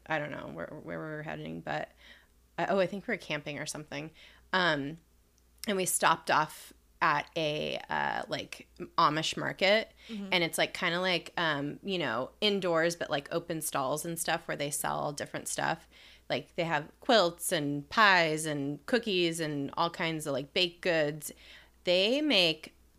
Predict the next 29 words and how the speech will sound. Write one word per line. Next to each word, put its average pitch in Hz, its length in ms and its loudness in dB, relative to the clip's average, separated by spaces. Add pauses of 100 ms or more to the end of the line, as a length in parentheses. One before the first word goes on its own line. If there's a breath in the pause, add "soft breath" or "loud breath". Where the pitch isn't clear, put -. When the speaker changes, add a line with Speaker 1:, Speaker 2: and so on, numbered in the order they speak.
(140)
Speaker 1:
fucking 190 760 -2 (1400)
pretzels 151 800 -2 (420)
that 165 400 6 (140)
are 165 240 4
the 170 120 -2
best 156 360 4
thing 196 160 0
you've 185 120 -2
ever 170 240 0
fucking 165 400 -2
had 156 200 0
in 156 60 -6
your 151 100 -4
life. 139 420 -2
I 175 80 -4
swear 165 260 -4
to 165 60 -8
God, 143 300 -2
I 170 80 2
could 185 180 -4
still 156 560 0 (680)
Speaker 2:
Like - 280 -2
Speaker 1:
imagine 156 760 -2
eating 151 360 -6
one. 151 280 -8 (160)
Speaker 2:
Like 254 180 -2
a 262 60 -2
soft 185 320 -2
pretzel. - 400 -12